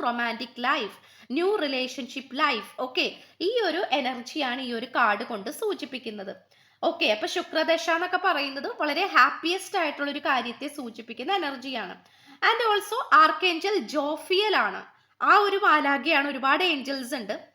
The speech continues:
അപ്പോ ഇത് maybe നിങ്ങൾക്കൊരു പുതിയ അറിവായിരിക്കാം. So Archangel Jophiel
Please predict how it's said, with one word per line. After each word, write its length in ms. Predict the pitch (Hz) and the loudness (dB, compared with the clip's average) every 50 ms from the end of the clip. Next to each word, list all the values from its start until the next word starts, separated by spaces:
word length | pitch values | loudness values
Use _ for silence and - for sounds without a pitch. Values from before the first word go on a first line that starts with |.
| _ _ _ _ - | _ _ _ _ -8
അപ്പോ 280 | 262 - 359 392 415 - | -4 0 0 0 0 -2
ഇത് 220 | 403 - 349 349 381 | -4 -4 -2 -2 -2
maybe 400 | 359 - - 294 339 330 269 349 | -4 -4 -4 -2 -2 0 -2 -2
നിങ്ങൾക്കൊരു 380 | 339 339 302 277 277 277 262 | -4 -4 -6 -6 -6 -6 -8
പുതിയ 320 | 277 277 285 233 240 240 240 | -6 -8 -8 -8 -6 -6 -6
അറിവായിരിക്കാം. 720 | 233 226 233 233 208 196 185 185 180 180 - 247 285 427 - - - - _ _ - 392 | -6 -6 -6 -6 -6 -6 -8 -10 -12 -6 -4 -2 -2 -2 -6 -10 -20 -20 _ _ -6 -4
So 60 | - | -4
Archangel 920 | - - 302 349 359 370 392 381 - 427 415 370 311 427 466 453 330 214 202 - | 2 2 4 6 6 4 4 2 0 0 0 0 0 0 0 0 0 -2 -2 -2
Jophiel 560 | 302 285 285 294 294 294 - 359 359 359 381 | -2 0 0 -2 -4 -2 -2 0 0 0 0